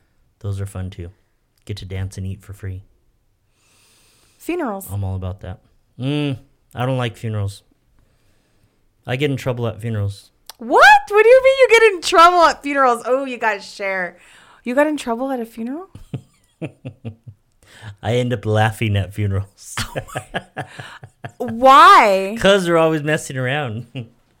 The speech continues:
Speaker 2: Well,
Speaker 1: Yeah.
Speaker 2: funerals
Speaker 1: It's a
Speaker 2: are
Speaker 1: long thing. I, there one time,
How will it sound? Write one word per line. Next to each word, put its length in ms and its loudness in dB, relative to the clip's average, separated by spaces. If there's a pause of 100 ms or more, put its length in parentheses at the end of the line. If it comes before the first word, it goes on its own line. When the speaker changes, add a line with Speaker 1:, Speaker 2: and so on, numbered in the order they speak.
(1700)
Speaker 2:
Well, 360 -8
Speaker 1:
Yeah. 160 -10
Speaker 2:
funerals 640 -10 (140)
Speaker 1:
It's 180 2
a 60 2
Speaker 2:
are 80 0
Speaker 1:
long 240 2
thing. 320 -2
I, 100 2
there 380 2
one 260 -2
time, 540 0